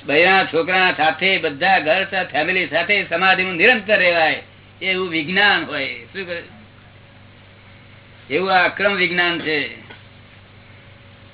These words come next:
જે કોઈ પણ, કોઈ બુદ્ધિને ગાંઠતું જ નથી. કોઈ પણ એવો બુદ્ધિશાળી નથી કે જેને આ વિજ્ઞાન ગાંઠતું હોય. શું કહે?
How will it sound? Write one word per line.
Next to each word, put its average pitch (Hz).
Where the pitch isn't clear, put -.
જે 156
કોઈ 175
પણ, 190
કોઈ 202
બુદ્ધિને 180
ગાંઠતું 170
જ 151
નથી. 143
કોઈ 214
પણ 214
એવો 190
બુદ્ધિશાળી 175
નથી 175
કે 175
જેને 175
આ 170
વિજ્ઞાન 156
ગાંઠતું 139
હોય. 127
શું 165
કહે? 165